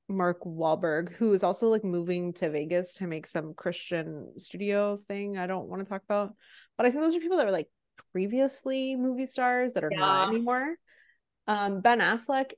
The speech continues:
Speaker 1: has just, like, I feel like he's just transitioning to, like, going back to directing and being in, like,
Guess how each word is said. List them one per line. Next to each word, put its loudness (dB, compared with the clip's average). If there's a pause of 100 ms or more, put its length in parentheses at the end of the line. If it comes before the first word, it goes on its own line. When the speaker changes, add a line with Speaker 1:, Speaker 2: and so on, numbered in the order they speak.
Speaker 1:
has -2
just, 2
like, 4
I 4
feel 4
like 6
he's 6
just 0
transitioning 0
to, -2
like, 0
going 0
back 0
to -4
directing 0
and -2
being -2
in, -6
like, -10